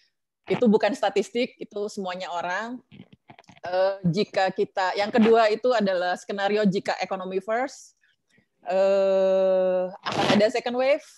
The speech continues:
dan jumlah kematiannya tinggi gitu. Dan terus kemudian yang ketiga, eh, mungkin bisa dilihat kalau kita bicara soal health first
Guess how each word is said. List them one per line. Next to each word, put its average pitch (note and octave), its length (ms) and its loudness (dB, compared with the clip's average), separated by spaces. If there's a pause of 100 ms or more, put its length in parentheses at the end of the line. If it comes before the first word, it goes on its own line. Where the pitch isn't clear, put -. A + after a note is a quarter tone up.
dan F3 560 -2
jumlah F#3 240 -2
kematiannya F3+ 480 -6
tinggi G#3+ 600 -2
gitu. F3 120 -8
Dan E3+ 160 -4
terus A3 160 -6
kemudian F#3+ 400 -4
yang A3 160 -6
ketiga, A#3+ 560 -2 (160)
eh, F#3 80 -10
mungkin F#3+ 320 -6
bisa F#3+ 160 -2
dilihat F#3 480 -6 (560)
kalau F#3+ 160 -4
kita F#3+ 240 -8
bicara F#3+ 400 -4
soal F3+ 460 -6
health A3+ 260 -8
first A3+ 560 -6